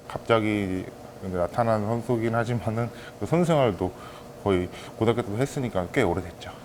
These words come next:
저는 나바가 처음이니까 스타일도 잘 적응이 안 되고 프로전이든 체육전이든 펌핑을 거의 못했어요. 칼라린도 못하고 그냥. 왜냐면 체급전은 거의 신경을 안 썼어요. 왜냐면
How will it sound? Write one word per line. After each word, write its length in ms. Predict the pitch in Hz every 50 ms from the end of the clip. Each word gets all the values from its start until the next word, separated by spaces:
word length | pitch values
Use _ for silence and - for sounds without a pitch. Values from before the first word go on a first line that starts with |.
| - -
저는 120 | - 135 131
나바가 340 | 110 101 113 143 156 139 143
처음이니까 440 | - - 233 233 220 196 151 139 131 123 113 107 101 95 -
스타일도 460 | 104 - - - - - 214 190 160
잘 200 | 131 - 117 101
적응이 260 | - - 110 107 120 104
안 160 | 85 87 90
되고 320 | 92 92 85 98 107 110 98 85 82 - - -
프로전이든 840 | - 220 226 214 208 196 185 165 139 135 135 131 131 127 127 123 117
체육전이든 400 | - - 196 185 170 139 127 117
펌핑을 300 | - 214 220 - 240 190
거의 180 | - - 123 104
못했어요. 460 | 87 101 - - - - - 110 98
칼라린도 400 | - - 214 220 208 196 143 107
못하고 420 | 95 104 - - 123 95 87 87 87
그냥. 220 | - 104 95 85 82 - - -
왜냐면 380 | - 117 127 123 123 117 110 104
체급전은 800 | - - - 208 202 226 208 - 180 165 165 160 156 143 123 110
거의 320 | - - - 113 123 127 120
신경을 420 | - - - 196 202 202 180 123 95
안 100 | - 107
썼어요. 540 | 123 - 165 147 - - 110 95 90 92 92 92
왜냐면 400 | 98 98 101 104 104 104 101 101